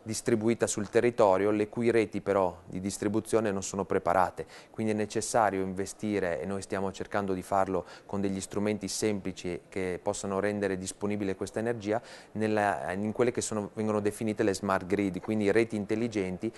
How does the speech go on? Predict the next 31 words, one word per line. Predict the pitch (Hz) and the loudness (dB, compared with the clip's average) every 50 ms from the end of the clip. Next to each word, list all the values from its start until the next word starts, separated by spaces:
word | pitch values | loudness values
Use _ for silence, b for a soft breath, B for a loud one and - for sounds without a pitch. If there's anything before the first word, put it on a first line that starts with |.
| B B B | B B B
capaci | - 117 - - 113 98 - - 98 | -8 0 4 4 4 4 4 -2 -4
di | 101 104 98 | -2 -2 0
gestire | 98 107 104 - - 117 110 104 95 92 85 | 0 -2 -4 -2 -2 0 2 2 2 2 0
facilmente | - - 101 - - 110 110 110 104 98 92 85 - 90 | 0 -2 -2 -2 -2 -2 -2 0 0 -2 -2 -4 -6 -8
punti | - - - 123 120 113 101 - 98 | -8 -4 -2 -2 0 0 -2 -2 -4
di | 92 95 92 | -4 -4 -4
distribuzione | 87 98 98 - - 117 113 113 117 110 - - 117 107 95 92 | -4 -4 -6 -4 -2 -2 -2 0 -2 -4 -2 0 0 2 2 0
e | |
di | 92 98 | -2 -4
produzione | 95 - 110 110 104 117 123 117 - - 101 95 95 98 B B B B B | -4 -2 -2 -2 0 -2 -2 -2 2 2 2 4 2 0 B B B B B
dislocati | 107 107 101 104 117 113 - 95 90 - 101 | -8 -6 0 2 2 4 4 2 2 0 -2
sul | - - 104 92 - | -4 -4 -6 -4 0
territorio | - 101 113 117 - 104 92 87 92 92 | 2 2 2 4 6 6 6 6 4 0
che | - 107 | -2 -4
un | 101 107 107 | -4 -4 -4
tempo | - 95 90 90 - 90 | -2 -4 -4 -2 -2 -2
erano | 90 87 87 87 85 | -2 -2 -2 -4 -6
centralizzati. | - - 82 82 - 76 80 78 78 78 - - - - - - B B B B B B B B - | -6 -8 -8 -6 -6 -6 -6 -8 -10 -12 -12 -12 -14 -14 -16 -18 B B B B B B B B 4
Terzo | - 143 147 - - 123 | 6 6 6 6 2 2
driver | 110 127 131 135 127 120 120 117 | 6 8 8 8 8 6 4 2
di | 120 131 | 0 0
crescita | - 139 127 117 113 - 135 - 143 147 160 156 B B B B B B - - | 2 4 4 4 2 -2 0 2 4 4 4 2 B B B B B B -8 -4
è | 104 107 | 0 2
legato | 110 120 110 113 104 101 - - - 113 113 110 - - | 2 4 6 6 6 6 4 4 4 4 4 4 2 2
al, | - 95 95 95 95 95 | 4 4 4 4 4 4
all'independent | 92 90 92 90 90 90 85 - - 107 113 117 117 120 117 - 104 104 107 110 107 98 | 4 6 6 6 4 4 2 0 0 0 0 0 0 0 0 0 0 2 0 0 0 2
power | 101 98 98 98 95 | 2 4 4 2 2
producer | - - 98 95 110 120 117 110 - 135 135 131 - | 0 -2 -2 0 0 0 -2 -2 0 0 0 0 0
e | - 110 | -4 -4
in | 107 101 | -2 -2
particolare | - 104 - - 113 - 135 127 107 98 95 95 98 101 - - - - - | -2 -2 -2 -4 0 2 4 4 6 4 4 2 0 -2 -4 -8 -16 -20 -20